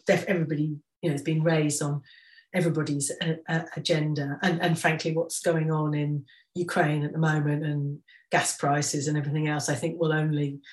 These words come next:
continue to sort of under-, underline all, all of that. And with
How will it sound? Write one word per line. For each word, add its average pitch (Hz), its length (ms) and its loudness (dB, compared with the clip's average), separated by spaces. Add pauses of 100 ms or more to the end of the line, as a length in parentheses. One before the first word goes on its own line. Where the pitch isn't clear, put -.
(200)
continue 160 500 2
to 160 120 -4
sort 156 200 0
of 151 80 -2
under-, 151 380 0
underline 151 720 2 (100)
all, 147 360 -2
all 156 240 2
of 139 100 -6
that. 139 320 -8 (1200)
And 190 220 4
with 214 320 6